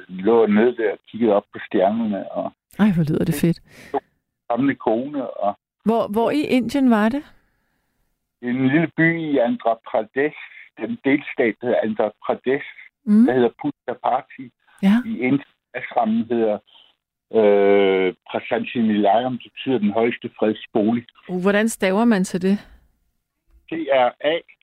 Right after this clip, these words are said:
Speaker 2: Undskyld, siger du T som Torben?
Speaker 1: P som Per.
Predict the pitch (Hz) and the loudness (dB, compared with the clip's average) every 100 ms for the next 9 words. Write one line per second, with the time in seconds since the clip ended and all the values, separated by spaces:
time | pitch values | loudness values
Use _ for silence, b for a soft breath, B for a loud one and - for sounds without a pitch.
0 | - 240 - 254 214 240 233 - 294 262 | -4 -2 0 0 0 0 0 -2 -2 -2
1 | 269 - 247 254 311 311 _ _ _ _ | -4 0 0 0 -4 -10 _ _ _ _
2 | _ _ _ _ 170 175 - 151 139 - | _ _ _ _ -10 -8 -6 -4 -4 0
3 | 156 | 0